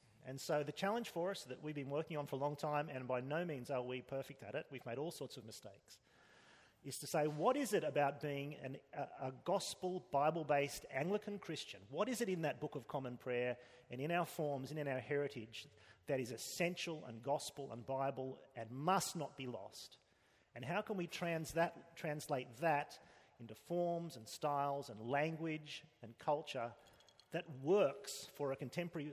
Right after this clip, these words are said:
Australian pagan coming in off the street to visit us or brought along by a friend to think, "This is somewhere that I can understand what's happening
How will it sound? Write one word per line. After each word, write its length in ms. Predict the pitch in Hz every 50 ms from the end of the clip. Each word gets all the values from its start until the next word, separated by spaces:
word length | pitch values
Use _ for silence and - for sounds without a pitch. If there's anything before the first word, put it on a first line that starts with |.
| - -
Australian 480 | 147 - - 165 165 165 160 160 151
pagan 420 | 147 - 143 139 139 - 143 139 135
coming 280 | - - 151 147 147
in 80 | 143 143
off 140 | 135 - -
the 60 | 131
street 380 | - - - 131 123 120 117 - - - - - - _ _ -
to 80 | 131
visit 280 | 107 143 147 139 143 123
us 300 | 120 120 123 - - -
or 100 | 127 120 123 - -
brought 200 | - 151 160 170
along 240 | 170 156 147 151 147
by 160 | - 139 127
a 40 | 131
friend 440 | - - - 127 117 113 113 110 107 - - _ _ - - _ _ _
to 80 | -
think, 280 | - - 139 143 - -
"This 200 | 170 190 - -
is 160 | 254 226 - -
somewhere 360 | 185 160 151 151 147 143 139
that 140 | 135 135 127
I 100 | 120 123
can 160 | - 135 - -
understand 500 | 127 127 123 - - - 151 151 151 139
what's 160 | 135 131 -
happening 500 | - 147 139 - 143 131 131 127 135 127